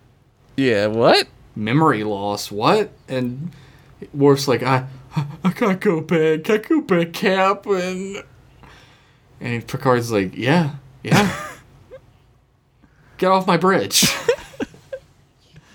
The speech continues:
Speaker 1: Yeah, he wants to have a sick day.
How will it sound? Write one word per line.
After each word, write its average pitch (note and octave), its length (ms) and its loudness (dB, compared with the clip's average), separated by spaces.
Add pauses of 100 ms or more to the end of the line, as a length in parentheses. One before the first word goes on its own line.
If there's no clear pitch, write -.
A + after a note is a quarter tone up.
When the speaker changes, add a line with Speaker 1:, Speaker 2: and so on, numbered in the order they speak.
(240)
Speaker 1:
Yeah, A2 420 0
he C3+ 120 4
wants C3 340 2
to A#2 120 4
have A2 140 4
a G#2+ 80 0
sick - 360 -4
day. - 380 0